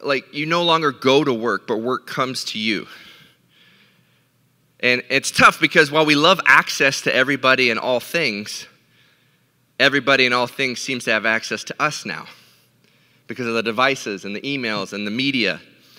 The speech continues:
And so we battle this. And so it, what's been interesting is that as the years have gone on, twenty twenty versus twenty ten, it seems like our culture has actually gotten more divisive.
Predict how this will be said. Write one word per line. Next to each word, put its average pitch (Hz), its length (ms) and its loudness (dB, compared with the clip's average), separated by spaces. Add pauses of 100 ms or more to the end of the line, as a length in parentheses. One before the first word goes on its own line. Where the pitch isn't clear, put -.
(560)
And 139 140 -2
so 185 140 4
we 175 160 2
battle 185 380 8
this. 139 180 2
And 147 160 -2
so 160 240 6
it, 180 160 2 (220)
what's 160 260 4
been 180 160 2
interesting 170 560 4
is 147 240 0
that 151 300 4
as 156 480 6
the 147 100 -2
years 214 380 0
have 147 180 2
gone 139 200 4
on, 127 340 2 (320)
twenty 180 260 0
twenty 170 280 2
versus 147 260 2
twenty 156 260 -2
ten, 131 440 0 (260)
it 151 160 2
seems 277 420 2
like 185 160 6
our 165 80 6
culture 214 440 0
has 147 120 4
actually 165 300 4
gotten 147 320 4
more 151 240 2
divisive. 123 840 -2